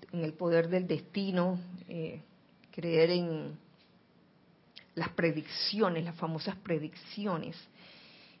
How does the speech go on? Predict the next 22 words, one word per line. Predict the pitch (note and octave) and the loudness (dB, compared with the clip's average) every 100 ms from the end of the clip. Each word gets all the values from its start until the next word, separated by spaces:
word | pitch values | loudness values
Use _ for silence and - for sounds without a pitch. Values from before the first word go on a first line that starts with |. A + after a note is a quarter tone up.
| - | -8
Eh, | E3 D#3 D3 D3 D3 D3+ - | -2 0 0 0 -2 -4 -8
la | E3 E3 | -4 0
creencia | E3 E3+ F3 F#3+ | 0 0 2 4
de | F#3 | 4
que | F3+ D#3+ | 2 4
la | D3+ - | 2 2
ira | G#3+ A3+ G#3+ A3 A#3 - - | 0 4 6 6 4 -6 -6
es | E3+ | -4
mayor | F3 E3+ E3 E3 E3+ D#3+ C#3 - - _ _ _ _ _ | 0 2 2 4 2 2 -6 -20 -20 _ _ _ _ _
que | - D#3 D3+ - | -4 -2 -2 -2
el | E3 D#3 | -2 -2
amor, | D3 F#3+ G#3+ D#3 - | 0 2 2 0 -4
y | F3+ | -2
no | F3 F3+ | 0 0
es | |
así. | A3 G#3+ - D4 A3 D3 - - - - - - | -2 -6 -8 -6 -6 -8 -12 -20 -20 -20 -20 -20
Entonces | - A3+ | 2 6
llega | B3 C#4 | 8 8
un | D#4 | 8
momento | C4 B3 C#4 C#4 B3+ C4+ D4 - - - _ _ - | 8 8 6 4 4 2 0 -10 -20 -20 _ _ -2
en | F#3 F3 E3 | 2 2 0
que | F3 E3 D#3 | 0 2 0